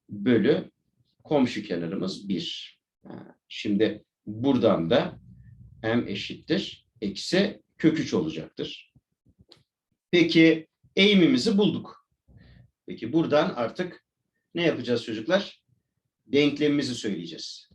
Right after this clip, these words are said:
Ha, ne olacak şimdi denklemimiz? Y eksi Y bir eşittir M çarpı x eksi x bir olacaktır.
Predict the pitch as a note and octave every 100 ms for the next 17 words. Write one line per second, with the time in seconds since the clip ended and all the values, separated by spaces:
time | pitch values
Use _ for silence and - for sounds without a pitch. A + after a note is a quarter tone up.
0 | _ G2+ - - F3+ E3 A#2 G2 - F#2
1 | F2+ F#2+ F#2+ G2 C3 G3+ - - _ _
2 | _ G2 C#3 D3+ A2 A2 - G#2+ F2+ G#2+
3 | G#2 D3+ - D#3+ F3 D#3+ F#3 F#3+ - -
4 | _ _ _ _ C3+ C3+ C3 - G2 F2
5 | - F#3 - D3 C#3 - - F3+ - -
6 | F#3 G#3 - _ _ _ - E3 - C3
7 | G#2 E2+ E2+ E2 - - -